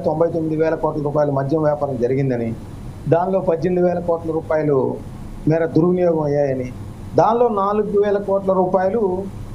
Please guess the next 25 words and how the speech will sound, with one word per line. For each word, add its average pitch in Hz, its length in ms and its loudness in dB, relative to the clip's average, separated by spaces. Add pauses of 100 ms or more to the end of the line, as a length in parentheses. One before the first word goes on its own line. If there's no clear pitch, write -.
(240)
విదేశాలకు 214 520 2
కూడా 196 200 0
తరలిపోయాయి, 190 640 2
దానికి 208 340 2
సునీల్ 202 320 0
రెడ్డి 190 180 2
అని 180 120 0
ఆయన 175 280 -2
కారణమని 170 640 -2
అన్ని 226 300 2
పార్లమెంట్ 220 480 -2
సాక్షిగానే 226 460 2
చెప్పారు. 180 280 2
మనం 170 180 -2
కూడా 196 160 0
పేపర్లో 170 420 2
అన్ని 180 200 -2
చూసాం, 156 200 -2 (200)
పార్లమెంట్లో 156 500 2
మాట్లాడిన 143 400 0
అంశాలు. - 300 -2 (680)
ఆ 214 80 2
తర్వాత 247 380 0
రోజే 247 260 4
ఆయన 202 680 0